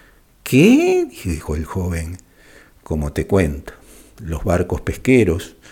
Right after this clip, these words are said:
usan o usaban un sistema denominado palangre, que es una línea larguísima que se arroja al mar con una cantidad de anzuelos enormes.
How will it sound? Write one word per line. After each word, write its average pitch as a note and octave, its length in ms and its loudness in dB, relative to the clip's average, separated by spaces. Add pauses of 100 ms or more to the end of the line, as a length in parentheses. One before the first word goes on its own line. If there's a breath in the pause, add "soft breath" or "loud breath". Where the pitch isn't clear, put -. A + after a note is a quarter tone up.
(360 loud breath)
usan D#2+ 840 -2
o D2+ 120 -6
usaban D#2 720 0 (160)
un F2 120 -2
sistema G#2 480 2
denominado F2 540 0
palangre, E2 640 2 (480 loud breath)
que D#2+ 200 2
es F2+ 100 -2
una D#2 200 2
línea F#2 440 2
larguísima F2 920 0
que D2+ 140 -2
se D2+ 140 -4
arroja E2+ 360 -2
al C#2+ 120 -2
mar F#2+ 480 2
con F2+ 200 0
una B2+ 240 2
cantidad G#2+ 520 2
de G#2+ 100 4
anzuelos G#2+ 640 2
enormes. D#2+ 520 -6